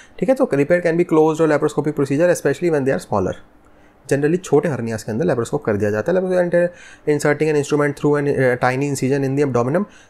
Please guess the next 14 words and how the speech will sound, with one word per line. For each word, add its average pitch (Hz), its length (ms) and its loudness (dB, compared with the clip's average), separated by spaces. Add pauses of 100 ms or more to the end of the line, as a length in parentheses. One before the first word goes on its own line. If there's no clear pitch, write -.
(120)
which 139 160 0
surgeon 139 340 0
is 131 180 0
able 131 140 2
to 131 140 0
visualize 123 380 0
and 123 140 -4
perform 113 300 -2
the 135 80 -2
procedure। - 360 -6 (220)
ये 127 60 -2
समझ 120 260 -2
आ 95 100 0
गया। - 180 -10